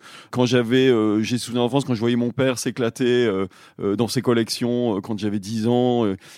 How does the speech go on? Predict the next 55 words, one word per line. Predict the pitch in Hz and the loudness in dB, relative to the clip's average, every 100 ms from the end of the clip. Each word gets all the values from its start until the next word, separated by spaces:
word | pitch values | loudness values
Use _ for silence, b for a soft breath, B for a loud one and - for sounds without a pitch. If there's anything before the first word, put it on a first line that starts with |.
| - | -10
il, | 107 110 | -4 0
il | 117 | -2
me | |
présentait | - 123 113 127 | 0 -2 -2 -6
toujours | 117 123 | -6 -6
ses | 131 | -2
nouveautés, | 117 113 113 - 123 120 123 123 | 0 2 0 2 2 4 4 2
on | 120 | 2
regardait | 110 110 | 0 0
ensemble, | 113 110 - 123 123 120 | 0 -2 0 2 2 2
parfois | 110 131 | -2 0
il | 117 | 0
m'emmenait | 110 113 110 | 2 4 4
même | 113 110 | 2 0
voir | 113 | 0
des, | 110 107 | 0 0
des | 107 | -2
sous-traitants, | - 117 110 123 120 | -4 -4 -4 0 0
des | 107 | 0
fournisseurs, | 113 110 104 - 120 | -2 -2 -2 0 0
enfin, | 113 101 B - | 0 -4 B -4
voilà, | 123 | 0
il | 123 | 0
partageait | 120 135 113 123 | -2 -4 -2 0
beaucoup, | 127 - 170 - B B | 0 0 -4 -4 B B
parce | 131 - | -8 -2
que | 139 | -2
c'est | 151 | 0
vrai | 165 | -2
qu'on | 156 135 | 0 0
a | |
cette, | 127 139 - | 0 -4 0
euh, | 117 110 B B B | 0 0 B B B
on | 113 | -2
a | 123 | -2
toujours | 139 135 147 | 0 2 2
eu | |
cette | 147 123 127 | 2 -4 -2
idée | 120 135 | 0 2
de, | 117 107 | 2 2
de | 120 | 0
transmission, | - 135 147 123 - 147 | -2 -2 -2 -4 -2 -2
cette, | 139 117 - | -2 -6 -6
cette | 113 131 | -6 -2
ambition, | 120 - | -2 0
elle | 135 | -2
est | |
très | - - | 0 -2
forte | - 139 135 | 2 0 0
dans | 101 107 | -2 -2
notre | 107 - | -2 -2
famille, | 107 135 | 0 2
donc | 135 117 | 0 0
on | |
a, | 113 | -2